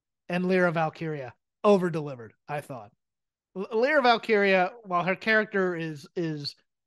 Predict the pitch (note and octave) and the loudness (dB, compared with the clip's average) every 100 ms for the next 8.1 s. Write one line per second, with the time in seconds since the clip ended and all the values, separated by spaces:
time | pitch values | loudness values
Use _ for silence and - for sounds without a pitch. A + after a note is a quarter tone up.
0 | _ _ _ _ F3 D3+ F3+ G#3 F3+ G#3+ | _ _ _ _ -10 -4 2 2 2 2
1 | G#3 G#3 G#3 G3 F#3 F#3 F#3 - _ _ | 4 2 2 0 0 -2 -8 -14 _ _
2 | _ E3+ D3+ F#3 F#3 E3+ F3+ F3 E3+ E3 | _ -8 -2 0 0 0 -2 0 -2 -4
3 | - _ - F3 F3 E3 E3 D#3+ - E3 | -8 _ -4 -2 -2 -4 -4 -6 -6 -4
4 | D#3 - _ _ _ _ _ _ _ _ | -4 -8 _ _ _ _ _ _ _ _
5 | _ _ _ _ - G#3+ G3+ A#3 D#4+ - | _ _ _ _ -10 -2 0 2 0 0
6 | G#3 - F#3+ E3 C3+ - F3 F3 F3+ F3+ | -4 -2 0 0 -4 -6 -6 -2 -4 -4
7 | E3 D#3+ C#3+ - _ - G#3+ F#3 C#3+ A2+ | -8 -10 -14 -18 _ -2 -2 -2 -6 -16